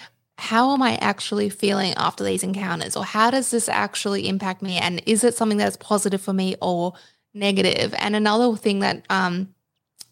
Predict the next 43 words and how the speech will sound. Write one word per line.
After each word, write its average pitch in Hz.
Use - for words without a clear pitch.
Louise 196
talks -
about 185
in 185
her 190
book, 180
which 190
I 185
thought 190
was 185
really 175
interesting 185
as 175
well, 175
is 170
that 180
there 220
are 214
so 226
many, 247
we 233
feel 262
that 247
we've 208
come 208
so 202
far, 196
and 190
in 190
many 190
ways 185
we 180
have, 180
but -
there 190
are 190
also 202
so 214
many 202
parallels. 190
Like, 170
she -
references, 196